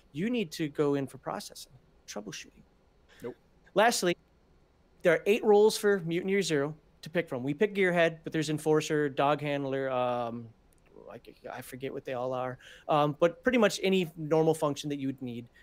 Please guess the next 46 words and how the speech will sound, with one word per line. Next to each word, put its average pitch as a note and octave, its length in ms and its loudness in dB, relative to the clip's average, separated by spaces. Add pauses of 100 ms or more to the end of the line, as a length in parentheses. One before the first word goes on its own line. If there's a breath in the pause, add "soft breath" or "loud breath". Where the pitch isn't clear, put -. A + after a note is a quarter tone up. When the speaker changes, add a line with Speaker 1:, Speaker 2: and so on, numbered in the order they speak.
(160)
Speaker 1:
uh, A#2+ 180 -8
is A#2+ 220 -10
there. A#2+ 280 -8 (680 soft breath)
Uh, C#3 160 2
Scavenger F3+ 600 2
is D#3+ 100 2
a D3 60 -2
really E3 180 4
important D#3+ 400 0
one E3 300 -4 (280)
for, D3 340 -2
uh, C#3+ 240 0
Mutant D#3 260 -6
Year D3+ 120 -4
Zero. D3+ 300 -10
Speaker 2:
Oh, B2 100 -8
yeah. - 80 -16 (320 soft breath)
Speaker 1:
There F#3+ 100 4
are - 20 6
only G#3 180 4 (200)
five C4+ 360 4
roles G#3+ 280 2
for G3+ 140 -2
Mutant F#3 300 -4
Gen D#3+ 200 0
Lab D#3 200 0
Alpha. B2 300 -2
A - 800 -20
little F3 140 -8
disconcerting, F#3+ 840 0 (180)
especially F3 340 -4
since D#3+ 180 -6
I D3 80 2
don't D#3 280 0
like D3+ 260 0
one E3 160 -2
of F3 60 -2
the F3 100 -2
roles, E3+ 480 -2
but C3 180 -4 (580)
there D#3 120 -4
are D#3+ 60 2
only F#3+ 180 2
five F#3+ 340 4
there. C3 200 0 (220 loud breath)
However, B3+ 640 4